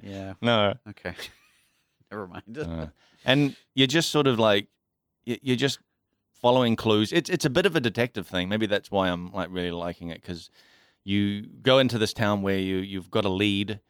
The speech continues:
Speaker 1: Yeah.
Speaker 2: And, uh, you find that this lead, this dude's been murdered, like, in a really gruesome way. Like, he's, he's been gutted in his home and stuff like that. So it,
Speaker 1: Mm.
Speaker 2: that's, like, a surprise to me. I was like, "Holy shit, I didn't expect this to happen." And then
Speaker 1: Yeah.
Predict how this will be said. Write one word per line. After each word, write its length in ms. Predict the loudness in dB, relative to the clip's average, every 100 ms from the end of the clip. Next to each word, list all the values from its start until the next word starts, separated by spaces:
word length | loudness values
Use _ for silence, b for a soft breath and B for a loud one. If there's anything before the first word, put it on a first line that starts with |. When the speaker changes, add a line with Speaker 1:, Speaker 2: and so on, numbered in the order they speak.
| b -6
Speaker 1:
Yeah. 180 | -6 -6 _
Speaker 2:
And, 340 | 0 2 2 0
uh, 180 | 0 0
you 80 | -2
find 300 | -2 0 0
that 80 | -2
this 180 | -6 -4
lead, 300 | -2 -2 -4
this 160 | -8
dude's 300 | -4 -2 -2
been 180 | -4 -4
murdered, 400 | 0 2 0 -2
like, 240 | -2 -2
in 80 | -4
a 80 | -4
really 460 | -2 -4 -4 -10 -16 _ _ _ _ _ _ -10
gruesome 420 | -6 -4 -4 0
way. 320 | 2 2 -2 -4
Like, 160 | -6
he's, 180 | -6 -8 -12 -12
he's 160 | -10 -6
been 300 | -6 -6 -4
gutted 340 | -4 -2 -4
in 80 | -4
his 160 | -6 -4
home 300 | -4 -2 -4
and 120 | -8
stuff 240 | -8 -6
like 160 | -4 -6
that. 260 | -6 -8 -6
So 180 | -4 -4
it, 80 |
Speaker 1:
Mm. 120 | -4 -2
Speaker 2:
that's, 200 | -2 0
like, 160 | -2
a 60 | -2
surprise 680 | -8 -10 -2 2 2 0 -4
to 80 | -2
me. 140 | 0
I 60 | 0
was 140 | 0
like, 160 | -2 -2
"Holy 180 | -4 -6
shit, 340 | -6 -2 -2 -2
I 100 | -6
didn't 220 | -8 -8
expect 400 | -10 -8 -8 -6
this 180 | -10 -8
to 80 | -6
happen." 320 | -4 -4 -4
And 100 | -4
then 60 | -2
Speaker 1:
Yeah. 200 | 0